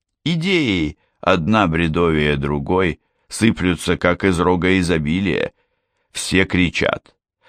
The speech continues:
Женщины, которые раньше были шлюхами, посылают Ангари говорить от своего имени. Находят их и другие. Люди идут из степей.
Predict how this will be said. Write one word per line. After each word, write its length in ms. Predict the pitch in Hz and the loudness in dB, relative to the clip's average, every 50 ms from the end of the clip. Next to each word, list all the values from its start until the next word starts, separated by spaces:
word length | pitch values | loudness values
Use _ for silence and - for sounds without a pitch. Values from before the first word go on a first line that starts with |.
| - - - | -20 -18 -8
Женщины, 600 | - 87 101 113 110 101 90 - 98 95 92 87 | -2 2 4 4 4 2 0 0 2 2 2 2
которые 540 | - 90 82 - 87 85 85 85 85 85 85 | 2 0 -2 0 0 0 2 2 2 2 2
раньше 440 | 82 87 87 82 73 - - 73 | 2 2 0 0 -2 -2 -4 -4
были 300 | 78 78 87 87 80 76 | -2 0 0 0 0 0
шлюхами, 800 | 69 - - 71 76 80 82 78 - - 85 90 98 98 127 - _ _ _ _ _ _ _ _ _ _ | -2 -4 -4 -4 -2 -2 -2 -2 0 0 0 0 0 -2 -2 -6 _ _ _ _ _ _ _ _ _ _
посылают 680 | - 113 113 - 131 139 156 180 190 180 170 156 - - | -2 -2 0 0 -2 0 0 2 0 0 -2 -4 -6 -6
Ангари 760 | - 120 123 131 120 117 110 127 139 147 147 143 135 123 - - | 0 2 2 2 4 2 2 2 2 0 0 0 -2 -4 -4 -2
говорить 520 | 90 104 101 90 90 92 107 120 117 - | -2 0 0 2 2 2 0 0 0 0
от 120 | 101 87 | -2 -2
своего 480 | - - 82 80 80 80 80 82 82 73 | -2 -2 -2 0 0 0 0 0 0 0
имени. 500 | 69 73 67 57 64 69 71 71 71 - _ _ _ _ _ _ _ _ _ _ _ _ _ _ _ _ _ _ - | 0 -2 -2 -2 -2 -2 -2 -2 -4 -6 _ _ _ _ _ _ _ _ _ _ _ _ _ _ _ _ _ _ 0
Находят 680 | 95 98 90 - - 156 185 190 180 185 175 - - _ | 0 0 0 0 0 -2 0 0 0 -2 -4 -4 -6 _
их 280 | - 131 143 151 - - - | -2 -2 -2 -2 -4 -8 -4
и 120 | 107 123 | -2 -2
другие. 800 | 120 98 107 113 110 92 80 104 107 98 85 80 71 - - _ _ _ _ _ _ _ _ _ _ _ _ _ _ _ _ _ _ _ _ - | -2 0 0 0 0 0 0 0 0 2 2 0 0 -2 -4 _ _ _ _ _ _ _ _ _ _ _ _ _ _ _ _ _ _ _ _ -2
Люди 600 | 87 87 104 143 170 160 110 - 127 127 117 - | 0 0 2 2 0 0 -2 -2 -2 -2 -2 -2
идут 420 | - 104 92 80 90 95 95 - | -2 -2 -2 0 0 -2 -2 -2
из 140 | 107 104 - | -2 -4 -4
степей. 720 | - - - - 120 123 120 - - 69 50 50 - - | -4 -12 -10 -4 -2 -2 -2 -2 -6 -8 -6 -6 -10 -12